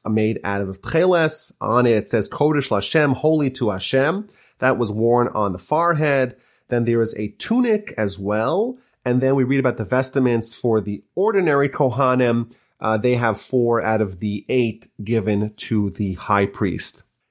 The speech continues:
Chapter twenty-nine is gonna talk about the various rituals and processes that we need to do once the Mishkan, once the tabernacle is complete, once all its vessels have been constructed, once all the garments of the high priest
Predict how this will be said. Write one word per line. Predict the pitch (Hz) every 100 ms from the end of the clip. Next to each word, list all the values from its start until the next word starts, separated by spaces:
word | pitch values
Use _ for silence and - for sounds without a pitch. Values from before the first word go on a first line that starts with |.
| _
Chapter | - 156 - 214
twenty-nine | - 170 147 135 147 151
is | 131
gonna | 117
talk | - 147 143
about | - 113 117
the | 117
various | 104 117 131 139 131 -
rituals | 120 - 131 123
and | 113 107
processes | 117 113 - 101 113 104
that | 101
we | 101
need | 120 123
to | 113
do | 98 131 202 254 254 _ _
once | 110 127 170 196 -
the | 127 110 101
Mishkan, | 104 190 - 160 131 110
once | 127 127
the |
tabernacle | - 147 151 135 123
is | 101
complete, | - 92 202 214 185 127
once | 131 127 -
all | 139 139
its | 123 -
vessels | 117 127 135 113
have | 113 107 92
been | 107 98
constructed, | 98 - 185 175 170 147 123 - - _
once | 107 131 131 -
all | - 131 127 123
the | 113 113 107 104 - _ 101
garments | 123 143 143 117 107
of | 107
the | 104
high | 117
priest | 113 - 120 107